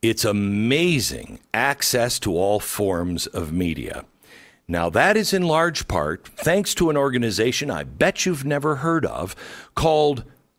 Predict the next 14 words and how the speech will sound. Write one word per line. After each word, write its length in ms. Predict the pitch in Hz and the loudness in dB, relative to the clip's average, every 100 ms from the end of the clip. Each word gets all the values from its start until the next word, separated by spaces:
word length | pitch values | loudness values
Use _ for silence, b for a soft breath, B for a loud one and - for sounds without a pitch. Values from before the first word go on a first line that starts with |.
| _ _ | _ _
Covering 600 | - 190 156 170 160 135 | 2 4 4 4 4 2
Climate 680 | - 156 185 180 139 127 - | 2 4 6 6 4 0 0
Now, 800 | 143 156 160 127 95 58 50 - _ _ _ _ - | 0 2 4 4 2 -2 -10 -16 _ _ _ _ -4
C 300 | - 156 156 | 0 2 2
C 280 | - 107 | 2 2
N, 300 | 123 101 64 - - | 0 0 -4 -12 -6
not 220 | 110 131 | -2 0
to 80 | - | 0
be 100 | 160 | -4
confused 920 | - 143 - - 80 - 156 156 76 | -2 -2 -2 -2 -4 -4 -2 -2 -2
with 120 | 64 - | -6 -6
C 260 | - 87 | -6 -6
N 180 | 101 131 | -4 -4
N. 280 | 104 - - | -4 -10 -18